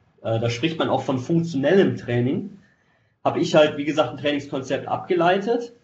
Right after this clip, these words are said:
aber mir gedacht, okay, warte mal, Functional Training, da wissen die Leute immer nie, was kann man damit jetzt eigentlich, was heißt jetzt Functional Training? Hat man vielleicht mal gehört, hat man vielleicht nicht gehört. Da hab ich mir gedacht, okay,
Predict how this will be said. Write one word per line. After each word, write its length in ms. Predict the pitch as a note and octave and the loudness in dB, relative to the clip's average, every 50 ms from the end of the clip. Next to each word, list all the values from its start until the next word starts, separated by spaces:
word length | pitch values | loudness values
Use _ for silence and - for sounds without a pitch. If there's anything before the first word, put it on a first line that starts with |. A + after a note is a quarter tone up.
| _ _ _ _ | _ _ _ _
aber 220 | - C#3+ D3 E3+ E3 | -2 2 2 4 4
mir 100 | F3 D#3 | 4 4
gedacht, 320 | D#3 D#3+ D#3+ D#3+ - - D3 | 4 4 2 2 2 0 -4
okay, 540 | A#2+ - - E3 F3+ G3 G#3 G#3 G#3 - - - | -6 -2 0 2 2 4 2 2 0 -4 -6 -8
warte 220 | - - - D#3+ | -8 -6 -4 -2
mal, 120 | C#3+ C3+ C3 | -2 -2 -2
Functional 600 | A#2 - - D#3 F3+ G#3 G#3 - F#3 F3 E3+ E3 | -4 -2 0 0 0 0 0 -2 -2 -2 -2 -2
Training, 640 | - - D3+ D#3 D#3+ E3+ E3 D#3+ D#3+ - - - - - - _ _ _ _ _ _ _ _ _ _ _ _ _ _ | 0 0 0 2 4 2 2 2 0 -2 -6 -12 -20 -20 -20 _ _ _ _ _ _ _ _ _ _ _ _ _ _
da 280 | - C#3 C#3 C#3 C#3 C3 | 0 2 2 2 2 0
wissen 220 | D#3+ E3 - F3 | -2 -4 -2 -2
die 40 | C#3+ D3 | 2 2
Leute 220 | D3+ D3+ D3+ - | 2 2 2 -2
immer 220 | D3+ D3+ D3+ D3 | -2 0 0 0
nie, 180 | D3+ D#3+ E3 D3+ | 0 0 2 2
was 340 | D3+ D3+ - - - - _ _ _ - | 2 2 2 -2 -10 -20 _ _ _ -6
kann 120 | E3+ E3+ | -2 0
man 160 | E3 D#3+ D3 D3 | 0 0 4 4
damit 280 | D3+ D#3 D#3+ D#3 - | 4 4 4 0 -2
jetzt 180 | D3 C#3+ - D3+ | -4 -6 -6 -6
eigentlich, 300 | D3 D3 D#3 C#3 B2+ A#2+ | -6 -6 -6 -6 -2 -2
was 160 | C#3 C3+ - | -2 0 0
heißt 200 | D3+ D3+ D#3 - | 0 0 0 -2
jetzt 160 | D3+ - - | -6 -8 -6
Functional 400 | - C3 E3+ E3+ - F#3 E3 D#3+ | -4 -4 -4 -2 -2 0 0 0
Training? 420 | - - D3+ D#3 D#3+ E3 D#3+ D#3 D3+ | 0 -2 -2 2 2 2 2 2 0
Hat 120 | - - | 0 0
man 100 | E3 D3+ | 0 -2
vielleicht 280 | - - D3 C#3+ C#3+ - | 0 0 0 0 0 0
mal 80 | C#3+ C#3+ | -2 -2
gehört, 280 | C#3 C#3+ C#3 D3 C#3+ C#3+ | 0 4 4 6 4 4
hat 120 | C#3+ - | 2 -4
man 100 | C#3 B2+ - | -6 -8 -6
vielleicht 220 | C3 B2+ B2+ B2+ | -6 -6 -6 -6
nicht 160 | D#3 E3 - | -8 -8 -6
gehört. 280 | - C#3 C#3 C#3+ C#3+ - - - - - - - - - - - _ | -4 0 0 0 0 -2 -8 -20 -20 -20 -20 -20 -20 -20 -20 -14 _
Da 60 | - C#3 | -6 -4
hab 20 | - | 2
ich 60 | E3+ | 2
mir 100 | D#3+ D3 | 2 4
gedacht, 260 | D3+ D#3 D3 D3 - | 6 4 4 4 4
okay, 400 | - - D3 D3 D#3 D#3+ D#3 - | 0 0 2 0 -2 -2 -4 -6